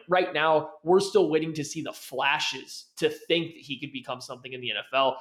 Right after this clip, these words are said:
So, like, keep your eye on him during the little bit of preseason that you get during camp. I think that you might still be another year away for him, though.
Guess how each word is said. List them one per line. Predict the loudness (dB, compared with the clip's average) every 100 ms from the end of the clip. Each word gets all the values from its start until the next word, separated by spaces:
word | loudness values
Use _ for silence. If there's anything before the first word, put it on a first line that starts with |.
| -4
So, | -2
like, | -2
keep | -6 -6
your | -4 0
eye | 2 2
on | 2 0
him | -4 -8 -4
during | -4 -4
the | -2
little | 0 2 0
bit | -4
of | -6
preseason | -4 -4 -4 -6 -6
that | -8
you | -2
get | -2 -2 -2
during | -2 -2 -6
camp. | -2 0 -2 -6 -20 _
I | -2 0
think | 0 0
that | -2
you | -4
might | -2 -2 -2
still | 0 0
be | 0 -2
another | 0 0 0 -2 -6
year | -4 -2
away | 0 0 0
for | 0 2
him, | 2 4
though. | 4 6 4